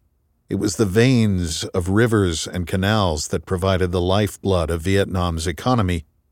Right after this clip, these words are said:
via access to resources. Those who controlled the waterways controlled the country. It was upon returning from a patrol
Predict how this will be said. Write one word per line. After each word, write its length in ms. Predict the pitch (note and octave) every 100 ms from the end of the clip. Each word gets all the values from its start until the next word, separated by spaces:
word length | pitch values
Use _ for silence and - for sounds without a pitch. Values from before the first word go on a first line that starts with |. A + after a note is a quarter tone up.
| _
via 320 | F#2+ G#2 G2+ -
access 580 | G#2 G#2 - F#2 E2
to 120 | - F#2
resources. 880 | F#2 A#2 - F#2 D2+ - C#3+ - - _ _ _ _ _ _ _ _ -
Those 300 | G2+ B2+ C3
who 100 | D#3
controlled 420 | D3 C3 C#3+ C3
the 80 | A#2
waterways 640 | A2+ C3 B2+ C3 C3+ -
controlled 380 | - G2+ A2+ G2
the 80 | F#2
country. 480 | A2+ G#2 - - - _ _ _ _ _ _ _ _
It 80 | G#2+
was 160 | G#2+ A2
upon 320 | G#2 B2+ A2
returning 600 | G2+ - E3 D#3+ F#2+ F2+
from 220 | - G#2
a 80 | F#2+
patrol 640 | G2+ - C#3 C3 G2 F2